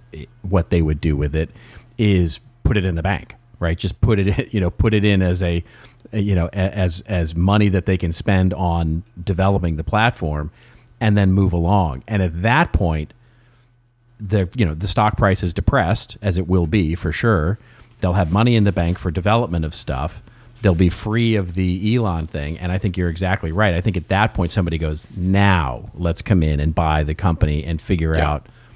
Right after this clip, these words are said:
Speaker 1: what we're gonna do with it."
Speaker 2: But you
Speaker 1: And, and, yeah,
Speaker 2: do you
Speaker 1: go ahead.
Speaker 2: remember the t-, you remember the timing of all this? So E-,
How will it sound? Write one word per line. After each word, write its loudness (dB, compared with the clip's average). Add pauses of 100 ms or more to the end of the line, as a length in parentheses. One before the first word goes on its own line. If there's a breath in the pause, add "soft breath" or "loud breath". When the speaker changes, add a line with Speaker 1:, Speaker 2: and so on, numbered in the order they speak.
(180 loud breath)
Speaker 1:
what 2
we're 0
gonna 2
do 2
with -4
it." -12
Speaker 2:
But 2
you 4
Speaker 1:
And, -6
and, -2 (580 soft breath)
yeah, 0
Speaker 2:
do -2
you 2
Speaker 1:
go 2
ahead. 2
Speaker 2:
remember 0
the -2
t-, -4
you -6
remember 0
the 0
timing 0
of -2
all 2
this? 0
So -2
E-, -2